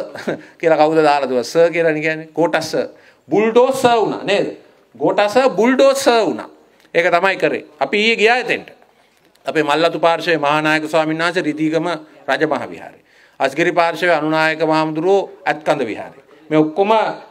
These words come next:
ඇසෙන් පේන දුර තියෙන කුරුණෑගල දවන්ත විහාරස්ථාන. මෙහෙම තියාගෙන මේ රජ මාලිගය විනාශ කිරීම ගැන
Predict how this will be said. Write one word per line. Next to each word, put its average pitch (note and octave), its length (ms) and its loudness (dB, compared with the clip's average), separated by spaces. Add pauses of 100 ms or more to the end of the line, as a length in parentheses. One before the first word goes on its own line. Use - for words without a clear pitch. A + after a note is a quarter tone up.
ඇසෙන් G3+ 400 -2
පේන G3 300 0
දුර F3+ 240 0
තියෙන F#3+ 300 0
කුරුණෑගල F3 560 0 (260)
දවන්ත D#3 480 -2
විහාරස්ථාන. C3 600 -4 (380)
මෙහෙම F3+ 340 0
තියාගෙන F#3+ 520 0 (260)
මේ E3+ 200 0
රජ D3+ 200 2 (320)
මාලිගය F3+ 540 0 (560)
විනාශ G3 420 -2
කිරීම D#3 360 0
ගැන C#3 240 0